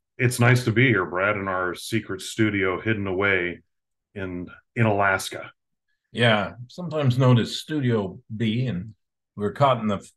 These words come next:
Speaker 2: fog the other day in, uh, cross country. So nice to be somewhere where we can see the landscape.
Speaker 1: We can see the landscape, we can see each other,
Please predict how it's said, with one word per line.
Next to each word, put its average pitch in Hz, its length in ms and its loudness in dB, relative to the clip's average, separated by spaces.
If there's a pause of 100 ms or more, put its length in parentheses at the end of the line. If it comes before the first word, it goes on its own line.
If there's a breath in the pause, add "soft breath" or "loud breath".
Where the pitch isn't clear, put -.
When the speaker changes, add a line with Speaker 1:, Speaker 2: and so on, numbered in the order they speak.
(180)
Speaker 2:
fog 120 280 0
the 107 120 -2
other 98 180 -6
day 104 300 -2
in, 92 180 -6
uh, 87 200 -8
cross 101 280 -2
country. 120 380 0
So 85 340 -6 (300)
nice 110 300 -2
to 117 40 -4
be 113 160 4
somewhere 110 340 4
where 98 140 -2
we 104 80 -8
can 90 180 -10 (280)
see - 240 0
the 104 120 6
landscape. 113 640 2 (140)
Speaker 1:
We 113 160 4
can 101 80 2
see 156 200 4
the 147 80 4
landscape, 135 520 4
we 113 100 2
can 107 120 -6
see 135 280 -2
each 117 140 -4
other, 113 460 0